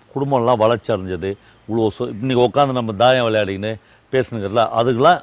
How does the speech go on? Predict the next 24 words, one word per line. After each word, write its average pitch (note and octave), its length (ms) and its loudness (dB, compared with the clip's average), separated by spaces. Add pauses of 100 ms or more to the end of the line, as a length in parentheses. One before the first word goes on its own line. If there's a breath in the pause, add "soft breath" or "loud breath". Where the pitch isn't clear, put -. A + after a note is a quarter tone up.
(200)
இந்த, C3+ 160 -8
இதுதான் C3 380 2
காரணம் A2+ 360 2
அப்படின்றத F#2 420 -4
அப்படியே G#2+ 240 -2
விளக்கி G2 480 -8
சொல்லுவோம். F2+ 360 -10 (680 soft breath)
ரொம்ப G2+ 560 -4
ஆச்சரியமா C3+ 460 -4
இருக்கும். E2+ 320 -6 (120)
ஒரு F2 200 -8 (320)
ஓட்டை C3 480 2
போட்ட G#2+ 440 0
விஷயத்துல F#2+ 500 -4
வச்சுக்கின்னு, F#2+ 460 -8 (920 soft breath)
"மக்களை G#2+ 440 -8
ஒழுங்கி A#2 280 -6
இவனுங்க F2+ 300 -8
இவ்வளோ A2 320 0 (100)
சம்பாரிச்சுக்கிறாங்களாடான்னு" A#2+ 1080 4
அப்படின்னு A#2 240 0
அந்த G#2+ 240 -2
கோலப்பாசாரிக்கு G#2+ 680 4 (100)
தோணும். G2+ 240 -6